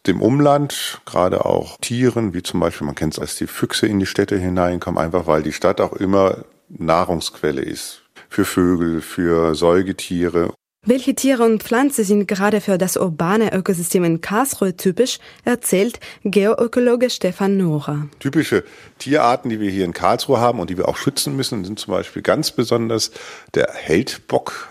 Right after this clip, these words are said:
Speaker 1: Ähm, der ist auf, äh, alte Eichen angewiesen, die mindestens, ja, man sagt so achtzig Jahre alt sind und älter. Dort lebt er gerne, deshalb muss das Umweltamt in Karlsruhe auch immer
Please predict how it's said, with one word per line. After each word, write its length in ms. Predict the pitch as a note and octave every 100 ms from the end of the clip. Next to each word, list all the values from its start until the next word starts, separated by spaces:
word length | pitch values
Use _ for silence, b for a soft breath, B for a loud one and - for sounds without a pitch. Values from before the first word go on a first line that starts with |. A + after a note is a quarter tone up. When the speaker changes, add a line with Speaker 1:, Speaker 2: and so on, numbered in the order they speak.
| -
Speaker 1:
Ähm, 300 | F2 E2+ D#2+
der 140 | F2
ist 160 | - -
auf, 340 | F2 D#2 -
äh, 60 | -
alte 500 | D#2+ - F2 F2+ -
Eichen 320 | G#2 - C#3+
angewiesen, 640 | B2+ C3+ B2 B2+ B2 B2
die 80 | F#2+
mindestens, 540 | F2+ F2+ E2+ F2+ E2+ B B B B B B B -
ja, 180 | D#2+
man 140 | F#2 D#2+
sagt 240 | F2 -
so 80 | -
achtzig 400 | E2 - - -
Jahre 340 | D#2 F#2+ A2+
alt 280 | A#2+ A#2 A#2+
sind 260 | - B2 G#2+
und 200 | E2 -
älter. 460 | D#2+ A#2 C3 B2+ B2+ A#2 G#2
Dort 240 | E2+ -
lebt 200 | F#2+ -
er 120 | -
gerne, 260 | G#2+ A#2 G#2+
deshalb 260 | - D#2+
muss 220 | F#2 F2+ -
das 160 | -
Umweltamt 480 | - F2+ E2+ - D#2+
in 80 | -
Karlsruhe 400 | - F2+ - -
auch 160 | -
immer 260 | F#2 F2 D#2+